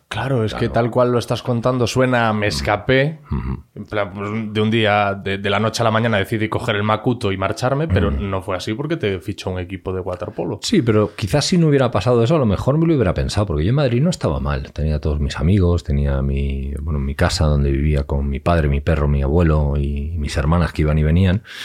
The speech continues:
Speaker 2: Y, y, bueno, pues ese cambio de, de casa, de barrio otra vez,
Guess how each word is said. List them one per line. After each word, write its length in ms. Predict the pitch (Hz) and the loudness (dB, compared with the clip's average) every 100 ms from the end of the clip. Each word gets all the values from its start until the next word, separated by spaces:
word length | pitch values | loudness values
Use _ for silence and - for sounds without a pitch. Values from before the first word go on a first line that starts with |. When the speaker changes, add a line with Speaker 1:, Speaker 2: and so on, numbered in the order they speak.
| - - - - | -14 -16 -12 -6
Speaker 2:
Y, 560 | 113 69 - - - | -4 -4 -4 -6 -6
y, 40 | - | -6
bueno, 200 | 69 67 | -6 -8
pues 220 | - - | -12 -6
ese 140 | 76 | -4
cambio 300 | 71 73 65 | -2 -2 -2
de, 260 | - - - 71 | -2 -4 -6 -8
de 200 | - - | -8 -4
casa, 440 | 73 - - 71 | -2 0 0 0
de 260 | 69 69 69 | 0 -4 -2
barrio 400 | 85 80 78 71 | 0 2 4 2
otra 200 | 69 71 | 2 0
vez, 260 | 80 87 | 2 0